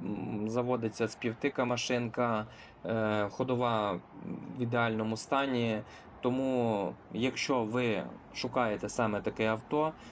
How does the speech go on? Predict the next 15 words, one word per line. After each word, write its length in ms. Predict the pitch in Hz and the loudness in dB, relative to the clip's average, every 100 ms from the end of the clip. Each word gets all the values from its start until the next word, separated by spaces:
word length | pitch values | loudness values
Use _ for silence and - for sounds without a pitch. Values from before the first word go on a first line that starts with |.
| - - | -10 -2
е, 240 | 107 107 | 2 2
сміливо 420 | 107 143 135 120 110 | 0 0 2 2 2
можу 260 | 110 107 | 2 2
вам 180 | 107 107 | 0 0
рекомендувати. 920 | 110 120 123 127 139 147 151 135 117 | -2 -2 0 0 2 2 2 2 2
Ми 140 | 113 127 | 2 0
готові 440 | 127 - 113 104 | 0 2 0 2
на 120 | 113 | 0
будь-яку 360 | 127 117 107 107 | 0 -2 -2 0
перевірку 520 | 120 117 117 101 107 | 0 2 2 0 -2
з 80 | 117 | 2
власним 300 | 110 104 107 | 2 0 -6
спеціалістом. 640 | - 120 127 156 165 120 | -4 -2 0 0 0 0
Можете 240 | 120 117 | 2 2
домовлятися 800 | 107 113 113 117 113 104 - 104 | 0 0 2 0 0 -4 0 0